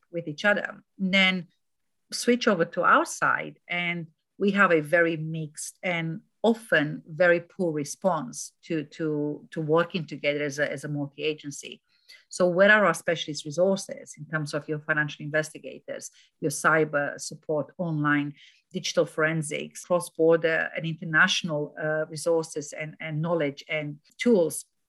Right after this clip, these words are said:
Uh, where is the actual investment from the force in terms of the investigative teams? You know, should this sit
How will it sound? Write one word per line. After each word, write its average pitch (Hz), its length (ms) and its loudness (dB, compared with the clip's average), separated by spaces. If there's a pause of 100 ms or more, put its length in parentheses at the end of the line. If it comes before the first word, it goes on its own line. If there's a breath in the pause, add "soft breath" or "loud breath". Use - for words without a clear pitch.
(140)
Uh, 170 260 8
where 180 280 4
is 185 180 2
the 180 100 0
actual 165 540 2
investment 165 560 -4
from 160 160 -10
the 151 100 -6
force 170 300 -2
in 165 80 -10
terms 160 180 -6
of 151 140 -8
the 151 80 -8
investigative 151 720 -4 (140)
teams? 175 500 0 (460)
You 185 120 -4
know, 160 80 0
should 160 280 -2
this 156 240 -4
sit 160 220 -6